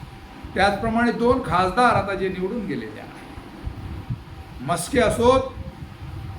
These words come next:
किंवा शिंदे असो, हे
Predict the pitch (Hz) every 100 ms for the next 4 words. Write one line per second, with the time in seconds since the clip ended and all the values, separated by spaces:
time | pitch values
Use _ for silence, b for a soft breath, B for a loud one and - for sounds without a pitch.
0 | - - 190 185 180 170 160 - - -
1 | - - - - - - - - - 214
2 | 196 214 - - 139 127 - - - -
3 | - - - - - - - -